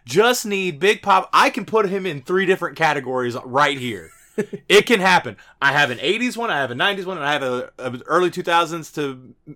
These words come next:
Speaker 1: uh, two thousand ten. I have three different Scott Steiners you can put on there. I don't even need Tattoo Chest. I don't need that one. But I do
Speaker 2: <laughs>
Speaker 1: need, I fought a lot of countries, Scott Steiner.
Speaker 2: Mm-hmm.
Speaker 1: Um,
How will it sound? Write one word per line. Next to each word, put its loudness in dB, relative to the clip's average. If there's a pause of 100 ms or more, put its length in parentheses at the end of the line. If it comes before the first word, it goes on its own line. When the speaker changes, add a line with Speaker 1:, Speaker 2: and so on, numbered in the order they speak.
Speaker 1:
uh, -2
two -14
thousand -4
ten. -10 (680)
I 8
have 2
three 2
different 0
Scott 2
Steiners -2
you -10
can -10
put -4
on -4
there. -12
I 0
don't 4
even -2
need -4
Tattoo -2
Chest. -8
I -2
don't 0
need -6
that 4
one. -6 (500)
But 4
I 6
do -2
Speaker 2:
<laughs> -4
Speaker 1:
need, -2 (420)
I 6
fought 6 (240)
a 2
lot 8
of -6
countries, -4
Scott 2
Steiner. -4 (280)
Speaker 2:
Mm-hmm. -2
Speaker 1:
Um, 6